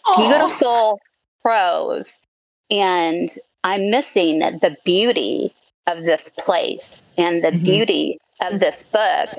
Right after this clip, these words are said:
Speaker 2: I'm like, you know, there's this, you know, this trick. I've just been tricked by this author to realize
Speaker 1: <laughs>
Speaker 2: suddenly, you know, that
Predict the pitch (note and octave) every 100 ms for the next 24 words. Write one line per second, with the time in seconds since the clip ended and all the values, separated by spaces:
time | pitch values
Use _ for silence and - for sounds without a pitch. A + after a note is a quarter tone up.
0 | - F#3 F3+ F3+ - - _ _ - A#3
1 | D3 - F#3+ - F3 - - B3+ G3 -
2 | - - _ _ _ _ _ _ _ _
3 | _ _ _ E3+ - - - - G4+ -
4 | E3 - - _ _ _ _ _ G3 G3+
5 | C4+ C#4 A#3+ G#3 - C#4 - F#3 F3+ F3+
6 | - F#3 G#3+ A3+ - C#3+ - E3+ - G#3
7 | A3+ F#3+ D#3 D#3 C4 - A3+ G#3+ E3+ E3
8 | E3 - _ _ _ A3 G#3+ F3 D#3 D#3+
9 | - - _ _ F#3